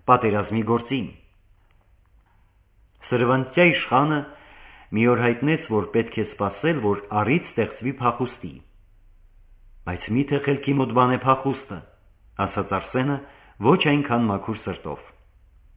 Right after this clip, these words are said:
«Բացի փախուստը ուրիշ ելք չունենք», ասաց Գարեգինը։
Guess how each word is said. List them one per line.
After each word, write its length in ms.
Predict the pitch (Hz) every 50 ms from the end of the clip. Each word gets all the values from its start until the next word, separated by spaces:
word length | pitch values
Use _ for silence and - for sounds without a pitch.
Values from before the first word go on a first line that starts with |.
| _ - - - -
«Բացի 340 | 80 85 98 101 - - 123 117
փախուստը 640 | - 113 107 110 - 123 123 123 - - 120 113 110 110 - - - - - - - -
ուրիշ 400 | 104 107 107 113 131 127 - -
ելք 260 | 113 120 113 113 - -
չունենք», 560 | - - 120 120 127 143 139 113 - - - - - _ - _ _
ասաց 320 | 107 107 - - - - -
Գարեգինը։ 520 | - 107 101 87 92 78 90 90 69 65